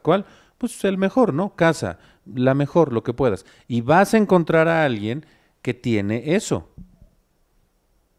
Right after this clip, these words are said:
Pero el hecho de que esa persona lo tenga, en realidad lo que tendrías que preguntarte, en lugar de estarte comparando, es ¿qué hizo esa persona para tener lo que yo deseo?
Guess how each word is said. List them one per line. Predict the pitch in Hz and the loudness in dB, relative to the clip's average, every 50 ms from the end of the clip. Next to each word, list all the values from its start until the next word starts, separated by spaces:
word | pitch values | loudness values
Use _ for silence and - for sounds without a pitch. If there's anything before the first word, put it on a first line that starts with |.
| _ _ _ _ _ _ | _ _ _ _ _ _
Pero | - 135 123 113 113 107 104 - - _ _ _ _ - | -2 0 2 2 2 0 0 -4 -12 _ _ _ _ -8
el | 113 113 120 147 | -6 -2 -2 -2
hecho | 165 - - 214 | -2 0 -2 -2
de | 180 156 | -2 -2
que | - 165 | -4 -2
esa | - - 175 - | -2 -2 -2 -2
persona | 151 123 - - 135 135 135 135 | -2 -4 -4 -4 -4 -4 -2 -4
lo | 120 107 | -4 -4
tenga, | - - 127 117 101 90 98 143 156 _ _ _ _ _ _ _ _ _ _ _ _ _ _ _ _ | -4 -4 -4 -4 -4 -6 -8 -8 -10 _ _ _ _ _ _ _ _ _ _ _ _ _ _ _ _
en | - 117 120 | -4 -2 0
realidad | 117 120 117 110 113 107 123 131 131 139 | 0 0 0 0 0 0 0 -2 -2 -2
lo | 139 135 | -4 -6
que | - 113 | -6 -6
tendrías | - 110 101 104 107 113 120 123 - | -6 -6 -6 -6 -2 -2 -2 -2 -2
que | - 131 | -6 -6
preguntarte, | - 113 110 113 113 104 - 123 117 113 - 92 | -4 -4 -4 -4 -4 -4 -2 -4 -4 -4 -6 -8
en | 87 90 | -8 -6
lugar | 92 90 104 117 113 | -4 -2 -2 -2 -4
de | 120 117 | -6 -12
estarte | - - 127 120 117 - 127 120 | -12 -10 -10 -10 -8 -6 -8 -8
comparando, | _ - 120 113 113 113 - 127 127 127 131 120 104 104 104 120 - - | _ -6 -6 -6 -6 -8 -8 -8 -6 -6 -6 -6 -6 -8 -8 -10 -10 -8
es | 113 113 113 - - _ _ _ _ _ _ _ _ _ _ _ _ _ | -8 -10 -10 -10 -16 _ _ _ _ _ _ _ _ _ _ _ _ _
¿qué | - 127 135 147 | 0 2 2 2
hizo | 143 151 151 143 - - 151 135 | 2 0 -2 -2 0 0 2 2
esa | 120 120 - 131 127 - | 2 0 -2 -4 -4 -4
persona | - 135 135 - - 160 135 107 104 120 160 - _ _ _ _ _ _ _ _ _ _ | -4 -6 -4 -4 -2 -2 -2 -2 -2 -6 -8 -10 _ _ _ _ _ _ _ _ _ _
para | - 110 107 107 104 101 - - | -8 -6 -6 -6 -8 -10 -8 -6
tener | 107 101 101 95 92 95 110 131 - _ _ | -6 -4 -4 -4 -4 -6 -6 -10 -14 _ _
lo | - 104 101 98 98 92 - | -10 -6 -4 -4 -4 -4 -6
que | - 107 95 92 | -8 -12 -12 -10
yo | 92 90 85 80 | -10 -12 -10 -12
deseo? | 90 95 - - - - - 117 | -14 -16 -16 -16 -16 -14 -16 -16